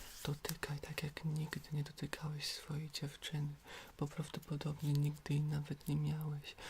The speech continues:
Ale nie przejmuj się tym, ponieważ przeszłość nie ma znaczenia, ani przyszłość. Liczy się teraz tylko obecny, teraźniejszy moment. Liczy się teraz tylko ten ziemniak. Ten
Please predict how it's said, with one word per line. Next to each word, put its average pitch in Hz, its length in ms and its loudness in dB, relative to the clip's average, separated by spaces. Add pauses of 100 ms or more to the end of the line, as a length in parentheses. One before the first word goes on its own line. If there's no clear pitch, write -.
(180)
Ale 160 220 4
nie 165 120 6
przejmuj 156 500 0
się 147 180 0
tym, 147 340 -4
ponieważ 151 520 -2 (300)
przeszłość 143 640 0
nie 143 60 4
ma 143 120 4
znaczenia, 147 640 0 (340)
ani 147 220 4
przyszłość. 147 760 -2 (380)
Liczy 180 300 6
się 165 140 0
teraz 147 400 0 (280)
tylko 156 400 0 (220)
obecny, 151 560 -2 (160)
teraźniejszy 170 640 -2 (100)
moment. 143 460 2 (720)
Liczy 170 240 2
się 160 140 0
teraz 156 300 -2
tylko 170 300 -2
ten 156 240 0
ziemniak. 139 560 0 (720)
Ten - 180 -8